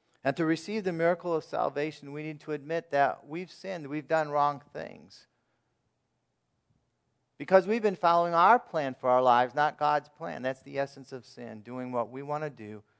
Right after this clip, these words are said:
and not following God's plan and God's instructions for us. That's what sin is. We admit that we've sinned, and we believe that Jesus died on the cross,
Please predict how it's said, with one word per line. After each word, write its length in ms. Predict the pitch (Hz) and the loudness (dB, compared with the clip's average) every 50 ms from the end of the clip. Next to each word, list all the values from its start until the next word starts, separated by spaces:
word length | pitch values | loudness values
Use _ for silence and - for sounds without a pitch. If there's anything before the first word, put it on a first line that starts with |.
| _ _ _ _ - | _ _ _ _ -10
and 80 | 117 | -6
not 260 | 113 120 120 110 - | -2 -2 -2 -2 -4
following 320 | - 117 117 113 113 113 113 | -6 -6 -6 -4 -6 -6 -4
God's 280 | 117 113 117 117 113 | -2 -2 -2 -2 -4
plan 260 | _ _ - 117 110 107 | _ _ -14 -12 -12 -12
and 100 | 107 107 | -10 -8
God's 280 | 113 110 107 107 107 | -6 -6 -6 -6 -8
instructions 640 | 113 110 107 _ - - - 120 _ - 107 104 _ _ _ | -14 -20 -20 _ -12 -10 -10 -12 _ -16 -20 -20 _ _ _
for 160 | - 87 90 | -20 -18 -16
us. 480 | - - 69 _ _ _ - - _ _ - | -16 -16 -18 _ _ _ -20 -20 _ _ -18
That's 220 | 113 107 - _ | -18 -18 -16 _
what 140 | - 117 - | -20 -20 -20
sin 240 | - - 120 113 113 | -20 -16 -12 -10 -8
is. 380 | 120 117 107 104 98 - _ _ _ _ _ _ _ _ _ _ _ | -8 -8 -8 -10 -14 -18 _ _ _ _ _ _ _ _ _ _ _
We 140 | 139 151 160 | 6 6 6
admit 280 | 165 156 180 190 190 190 | 8 6 4 2 2 2
that 140 | 190 185 | -2 -2
we've 200 | 170 185 180 175 | -2 -2 -4 -6
sinned, 300 | - - - 185 180 170 | -6 -10 -10 -8 -6 -4
and 160 | 156 143 139 147 | -4 -4 -4 -4
we 240 | 160 160 170 156 - _ _ _ _ - | -6 -6 -6 -6 -10 _ _ _ _ -6
believe 540 | 156 156 156 160 170 175 185 196 202 190 165 | -4 -2 -2 -2 -2 -2 -2 -4 -4 -2 2
that 380 | 165 151 147 147 147 135 - _ _ _ _ _ _ _ - | 4 6 6 6 4 2 -2 _ _ _ _ _ _ _ -16
Jesus 420 | 123 131 151 180 170 196 202 196 | -10 -8 -8 -6 -4 -4 -6 -4
died 260 | 202 - 170 165 165 165 | -2 0 2 2 2 2
on 100 | 170 170 | 0 -4
the 80 | 170 | -8
cross, 760 | 165 _ - 113 110 104 104 113 117 113 - - - - - | -12 _ -6 -4 -4 -4 -4 -6 -10 -16 -20 -20 -20 -20 -20